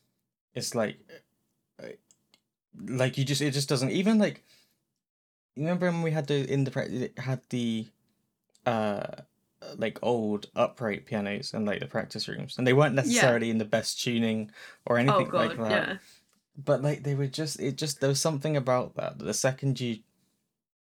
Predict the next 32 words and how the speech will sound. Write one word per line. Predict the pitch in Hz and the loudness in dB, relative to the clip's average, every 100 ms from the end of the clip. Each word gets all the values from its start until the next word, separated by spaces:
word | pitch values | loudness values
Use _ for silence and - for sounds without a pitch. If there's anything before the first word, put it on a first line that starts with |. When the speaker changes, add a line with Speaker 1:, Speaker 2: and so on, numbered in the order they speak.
| - | -8
Speaker 1:
started | - 123 110 120 | 0 2 2 -2
Speaker 2:
It's | 302 | 2
Speaker 1:
playing | 247 110 - | 2 2 2
Speaker 2:
inspiring | 247 247 220 196 180 | 4 6 4 0 -4
playing | - 196 185 | -4 0 0
on | 180 | 0
a | 180 | -4
piano. | - 190 185 156 | 0 2 4 2
Like, | 143 - - - - | 0 -2 -18 -20 -6
playing | 233 233 240 | 0 0 2
on | |
a | 247 | -2
shitty | 220 226 214 220 196 | -2 -2 -4 -6 -6
keyboard | 220 196 165 160 156 - _ 196 | -6 -4 -4 -4 -4 -10 _ -6
is | 190 202 | -6 -4
not, | 196 170 - - _ _ _ _ _ _ _ _ _ _ - | -2 -4 -6 -16 _ _ _ _ _ _ _ _ _ _ -6
like, | 190 160 - - - _ _ _ - | -4 -4 -8 -20 -20 _ _ _ -8
you'll, | 214 233 233 - | 0 2 2 0
you'll | 226 214 - | -2 -2 -2
deal | 254 285 233 | 4 4 2
with | 180 | -2
it, | - - | -4 -6
but | - | -8
it's | - 233 | -6 -2
not, | 240 220 | -2 -2
like, | 220 208 | -4 -4
an | |
inspiring | 190 190 - - 170 175 170 175 | -6 -6 -6 -2 0 0 -2 -6
feeling. | 180 185 175 143 - | -4 -4 -2 -4 -6
Like, | 170 165 | -10 -10
it's, | - - - 139 | -12 -12 -8 -2
Speaker 1:
No. | 123 104 | 0 -2